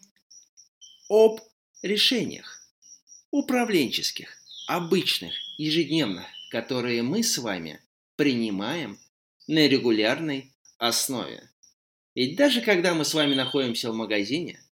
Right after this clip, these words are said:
нам все равно приходится делать выбор и принимать решения. Существует много разных типов, видов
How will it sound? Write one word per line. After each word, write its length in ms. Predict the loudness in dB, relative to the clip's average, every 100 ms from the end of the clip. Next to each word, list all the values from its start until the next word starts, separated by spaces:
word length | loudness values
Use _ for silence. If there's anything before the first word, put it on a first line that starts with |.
| _ _ _ _
нам 200 | -8 -6
все 180 | -6 -8
равно 420 | -8 -6 -8 -10
приходится 840 | -8 -8 -6 -6 -6 -6 -8 -10 _ _ -16 -10
делать 400 | -4 -2 -2 -8
выбор 380 | -4 -4 -4 -10 -16 _ -12
и 120 | -4 -2
принимать 720 | -2 -4 -2 -2 -4 -6 -12 -16 -20 _
решения. 600 | -4 -2 -2 -6 -12 -20 _ _ _ _ _ _ _ _ _ _ _ -8 -8 -10 -14 -10 -10 -10 -16 -20 _ 2
Существует 680 | 6 8 8 8 6 4 0
много 460 | 4 6 6 4
разных 520 | 4 2 0 -2 -6 _
типов, 520 | 0 0 0 -8 -12 _ _ _ _
видов 580 | -12 -6 -4 -2 -4 -8